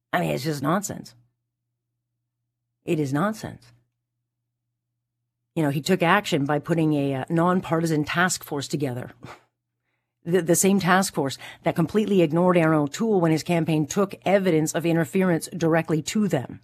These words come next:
during the election. They talk about this report. They filed a report on disinformation in twenty twenty.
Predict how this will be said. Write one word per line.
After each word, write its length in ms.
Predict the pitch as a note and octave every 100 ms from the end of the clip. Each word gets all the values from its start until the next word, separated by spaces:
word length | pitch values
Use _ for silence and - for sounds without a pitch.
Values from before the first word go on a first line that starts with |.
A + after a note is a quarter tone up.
| -
during 260 | F3 E3+
the 120 | D#3 D#3
election. 480 | E3 F#3+ - - - _ _ _ _ _ _ _ _ _ _ _ _ _ _ _ -
They 80 |
talk 240 | C#3 D#3+ E3+
about 220 | E3+ F3
this 180 | F3+ D3+
report. 540 | F#3 - G#3+ A#3 - - -
They 140 | F3
filed 420 | G#3+ - D#3+ G3 A3+
a 60 |
report 420 | B3 B3 - F#4+
on 160 | F4 A3+
disinformation 720 | E3 - D3+ C#3 C#3+ C#3 D#3
in 80 | E3
twenty 260 | - G3 G3
twenty. 440 | G3+ D#4 - -